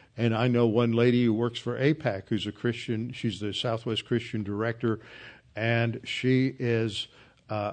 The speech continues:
she is from that community. Her parents were from that community. They were believers, and, uh, they can trace their way all the way back. So it's, it's,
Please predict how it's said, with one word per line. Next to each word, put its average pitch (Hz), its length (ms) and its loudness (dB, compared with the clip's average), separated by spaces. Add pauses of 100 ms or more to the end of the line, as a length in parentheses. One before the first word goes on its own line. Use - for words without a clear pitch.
she - 220 2
is 127 120 6
from 135 360 4
that 127 240 2
community. 127 540 2
Her 101 180 -6
parents 151 480 -2
were 113 100 -4
from 110 240 -4
that 104 220 -6
community. 110 500 -2
They 107 160 -2
were 113 160 0
believers, 107 640 -2
and, 104 320 -10 (460)
uh, 98 160 -6 (180)
they 113 220 -4
can 113 140 -4
trace 120 360 -2
their 113 100 0
way 110 220 -2
all 107 180 -2
the 117 80 -4
way 113 160 -4
back. 123 400 -8
So 107 140 -4
it's, - 160 -10
it's, - 440 -10